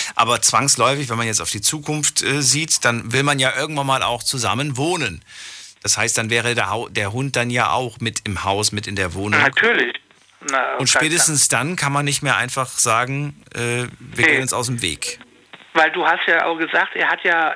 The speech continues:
Speaker 2: er hat ja schon zu ihr gesagt, dass er, dass er sie nicht lange aushält, wenn der Hund da ist, ne? Und das ist ja schon kein gutes, gutes Omen fürs Zusammenziehen. Wenn,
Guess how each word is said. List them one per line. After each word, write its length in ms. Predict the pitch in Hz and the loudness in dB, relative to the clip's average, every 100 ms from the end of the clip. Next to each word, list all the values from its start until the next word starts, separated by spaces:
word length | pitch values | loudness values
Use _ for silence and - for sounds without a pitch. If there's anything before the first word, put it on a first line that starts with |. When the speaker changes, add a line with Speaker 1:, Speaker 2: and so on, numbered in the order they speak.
| - | -2
Speaker 2:
er 140 | 160 | -2
hat 140 | 160 - | 0 0
ja 140 | 175 | -2
schon 200 | 170 170 | 0 -2
zu 100 | 165 | -2
ihr 120 | 175 160 | 0 0
gesagt, 380 | 156 185 202 | 0 0 0
dass 160 | 160 160 | -2 0
er, 240 | 156 151 | 0 0
dass 220 | 147 143 139 | 0 -2 0
er 240 | 170 147 | 0 2
sie 180 | 151 151 - - 160 | 2 0 0 -4 0
nicht 140 | 151 | 2
lange 300 | 147 147 147 | 2 2 2
aushält, 400 | 165 202 143 131 | 2 0 0 0
wenn 100 | 135 | 0
der 100 | 131 | 0
Hund 180 | 135 131 | 0 0
da 120 | 127 | 2
ist, 300 | 135 131 - | 2 -2 -4
ne? 220 | 127 143 - - - - - | -6 -6 -8 -14 -8 -8 -6
Und 160 | - 139 | -2 2
das 160 | 135 | 2
ist 140 | 156 156 | 2 4
ja 180 | 143 139 | 4 4
schon 220 | 143 143 | 0 0
kein 360 | 151 139 147 139 | 2 2 -2 -10
gutes, 420 | 170 160 151 143 - - - - _ | -8 0 2 2 -2 -6 -14 -20 _
gutes 280 | 160 147 135 | -2 0 0
Omen 380 | 135 165 180 139 | 2 2 0 -2
fürs 220 | - 131 - | 0 -2 -2
Zusammenziehen. 760 | 131 135 180 190 - 123 120 135 _ _ _ _ _ _ _ _ _ - | -2 0 0 -2 -2 -2 -4 -12 _ _ _ _ _ _ _ _ _ 0
Wenn, 220 | 139 | 2